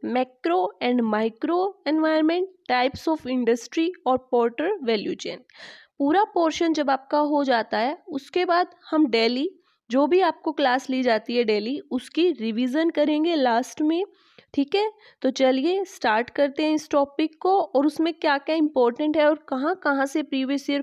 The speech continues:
क्वेश्चन आए हुए हैं ये भी डिस्कस करेंगे। So, देखिए बिजनेस एनवायरनमेंट का जो मीनिंग है वो क्या है, जो एनवायरनमेंट है वो हमारा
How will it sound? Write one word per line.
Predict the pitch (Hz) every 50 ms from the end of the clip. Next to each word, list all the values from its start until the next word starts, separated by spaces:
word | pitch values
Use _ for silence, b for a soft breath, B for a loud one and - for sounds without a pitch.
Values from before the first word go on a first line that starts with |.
| - -
क्वेश्चन | 302 320 302 - 339 330 302
आए | 269 247 247
हुए | 269 254 233 226 226
हैं | 240 247 254 277 302 269 233
ये | 214 233 233 226
भी | 214 269 277
डिस्कस | 247 294 294 - - 294 302 294 -
करेंगे। | - 294 285 294 294 294 294 320 370 392 - _ _ _ _ _ _ _ _ _ _ _ _ _ _ _ _ _ _ _ _ _ _ - - B B B B B B B B B
So, | B - 330
देखिए | 294 359 370 - 427 427
बिजनेस | 311 226 277 285 277 311 330 403 440 440 - - - - -
एनवायरनमेंट | 269 277 269 262 247 247 254 262 269 277 285 277 - -
का | 294 285
जो | 247 285 294 277
मीनिंग | 269 254 254 269 294 339 330 330
है | 320 262 226 247 269 277
वो | 240 254 294 285 _ _ _ _ _ _ _ _ _ _ _ _ _ _ _ _ _ _ _ _ _ _ _ _ -
क्या | 247 220
है, | 196 190 190 208
जो | 202 220 247 302 302
एनवायरनमेंट | 294 285 269 240 226 233 254 269 285 302 311 302 302
है | 294 262 262 311 - _ b b b b b b b
वो | 277 349 370
हमारा | 330 339 285 285 269 269 294 330